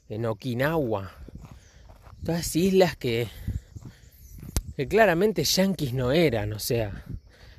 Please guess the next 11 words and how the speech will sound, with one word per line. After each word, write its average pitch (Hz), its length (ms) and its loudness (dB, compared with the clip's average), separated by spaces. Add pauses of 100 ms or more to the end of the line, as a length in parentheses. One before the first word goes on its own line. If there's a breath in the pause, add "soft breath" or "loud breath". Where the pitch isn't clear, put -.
no 117 80 -6
tenían 135 420 4
nombre 107 320 -2
en 110 80 -4
inglés, 117 560 0
o 123 60 -8
sea, 104 400 -6 (800 soft breath)
tenían 139 280 0
nombres 135 520 4
medio 131 340 2
japo, 139 500 -4